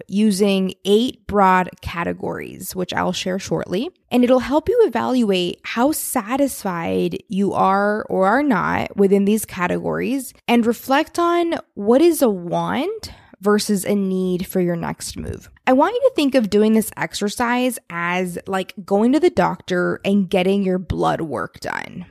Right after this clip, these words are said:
It is truly a data gathering exercise. It's a neutral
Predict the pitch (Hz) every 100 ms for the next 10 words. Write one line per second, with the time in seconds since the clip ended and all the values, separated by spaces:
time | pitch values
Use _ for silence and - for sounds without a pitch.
0 | _ _ - 247 247 233 - - 254 269
1 | 302 311 320 - 202 196 185 170 196 190
2 | - 180 190 226 254 262 262 247 - 254
3 | 233 240 226 220 214 214 196 - 190 185
4 | 185 208 269 262 - 240 220 220 233